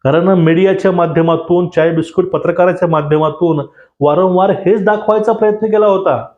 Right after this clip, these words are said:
की उद्धव ठाकरे कसे एक परफेक्ट मुख्यमंत्री आहेत आणि एक चांगले मुख्यमंत्री आहेत, संयमी मुख्यमंत्री आहेत, हे दाखवायचा प्रयत्न केला होता.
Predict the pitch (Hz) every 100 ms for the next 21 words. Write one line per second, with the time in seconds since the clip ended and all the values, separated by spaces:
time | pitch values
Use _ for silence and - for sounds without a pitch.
0 | _ _ - 160 180 139 131 147 175 143
1 | 127 - 175 - 135 - 202 143 131 -
2 | - - 208 - - 165 170 226 - 240
3 | 214 - 202 202 190 190 165 151 135 -
4 | - _ _ 127 139 170 - - - 160
5 | 180 185 170 - 160 156 147 147 135 131
6 | 127 127 - _ _ - 165 180 208 220
7 | 202 - 175 170 175 160 143 139 131 127
8 | - _ _ _ - 214 143 131 143 -
9 | 190 196 208 220 - 190 190 196 190 190
10 | 180 165 151 151 127 110 104